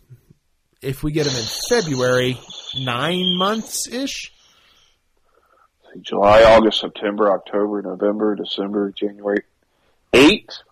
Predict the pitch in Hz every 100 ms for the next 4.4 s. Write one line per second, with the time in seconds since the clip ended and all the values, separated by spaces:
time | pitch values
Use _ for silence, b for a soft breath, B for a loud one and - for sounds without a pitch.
0 | _ 123 139 135 135 147 131 135 - _
1 | - 175 170 170 156 135 131 110 92 85
2 | 87 _ b b b b 120 156 160 165
3 | 160 156 151 151 - 131 110 98 92 90
4 | 90 - -